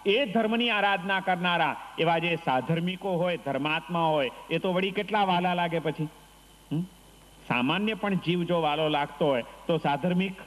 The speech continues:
વાલા લાગ્યા વિના રહે? એટલા માટે ત્રીજા નંબરમાં કીધું કે ધર્માત્માઓ પ્રત્યે પ્રીતિ, જીવાત્મા પ્રત્યે મૈત્રી, પણ ધર્માત્મા પ્રત્યે માલ ખાલી મૈત્રી ન હોય,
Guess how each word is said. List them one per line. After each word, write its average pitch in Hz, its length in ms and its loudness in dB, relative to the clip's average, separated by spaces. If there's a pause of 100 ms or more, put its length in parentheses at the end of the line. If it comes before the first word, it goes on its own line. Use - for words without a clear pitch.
(800)
વાલા 151 260 2
લાગ્યા 160 280 0
વિના 170 260 0
રહે? 180 200 0 (720)
એટલા 165 300 2
માટે 151 260 0
ત્રીજા 151 340 0
નંબરમાં 143 440 2
કીધું 190 420 2 (1300)
કે 139 340 0 (540)
ધર્માત્માઓ 170 920 2
પ્રત્યે 151 460 -2
પ્રીતિ, 127 720 0 (1040)
જીવાત્મા 135 480 2
પ્રત્યે 190 540 -2 (920)
મૈત્રી, 156 720 2 (1000)
પણ 143 160 0
ધર્માત્મા 165 640 -2
પ્રત્યે 175 300 -4
માલ 160 200 -2
ખાલી 170 260 -2
મૈત્રી 165 460 -2
ન 208 80 -2
હોય, 175 380 2